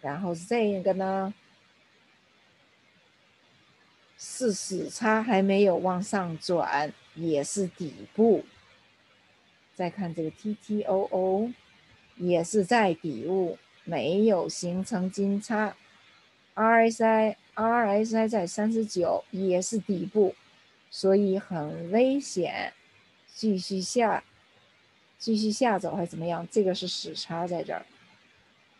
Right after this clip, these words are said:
呃，要往上走，所以也还是在底部。然后这只个股在这盘整，前些天上涨一下，我没出头，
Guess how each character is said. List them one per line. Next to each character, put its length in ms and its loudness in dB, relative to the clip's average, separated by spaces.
呃， 240 4
要 400 4
往 240 -2
上 320 -2
走， 300 -6
所 180 0
以 140 -2
也 280 -6
还 460 -10
是 180 -6
在 220 -2
底 320 -12
部。 220 -4
然 220 -2
后 100 2
这 240 4
只 200 -4
个 240 4
股 340 -6
在 220 -2
这 320 -2
盘 460 -6
整， 320 -4
前 260 -2
些 140 2
天 260 -2
上 300 -4
涨 200 -4
一 60 -8
下， 140 -2
我 40 -4
没 160 -4
出 280 -6
头， 420 -4